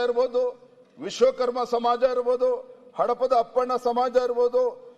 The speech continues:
ಗಾಣಿಗ, ತಿಗಳ, ನೇ-, ನೇಕಾರರು, ಈಡಿಗರು ಇರ್ಬೋದು, ಅಥವಾ ಹಾಲು ಮತಸ್ಥ ಸಮಾಜ ಇರ್ಬೋದು,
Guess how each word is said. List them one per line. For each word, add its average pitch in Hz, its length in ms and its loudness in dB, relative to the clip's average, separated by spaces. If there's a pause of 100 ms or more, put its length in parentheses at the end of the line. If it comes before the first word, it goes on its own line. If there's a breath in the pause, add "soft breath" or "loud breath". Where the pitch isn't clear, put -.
(220)
ಗಾಣಿಗ, 240 480 0 (280)
ತಿಗಳ, 233 260 -4 (160)
ನೇ-, 202 580 -8
ನೇಕಾರರು, 247 580 0 (640)
ಈಡಿಗರು 262 320 0
ಇರ್ಬೋದು, 247 360 2
ಅಥವಾ 262 200 -2
ಹಾಲು 233 200 0
ಮತಸ್ಥ 233 340 -2 (120)
ಸಮಾಜ 220 360 0
ಇರ್ಬೋದು, 190 340 -4